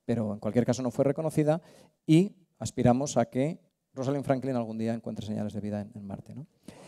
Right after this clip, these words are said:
En este, en este rover está trabajando también muy activamente el grupo de, de Fernando Rull aquí en la,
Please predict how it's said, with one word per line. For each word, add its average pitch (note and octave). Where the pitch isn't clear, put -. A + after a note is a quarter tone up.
En C3
este, F#3
en C3+
este D3
rover E3
está C3
trabajando C3+
también B2
muy A#2+
activamente A#2
el A2
grupo A#2
de, A2
de A2
Fernando A2+
Rull D3
aquí B2
en B2
la, A2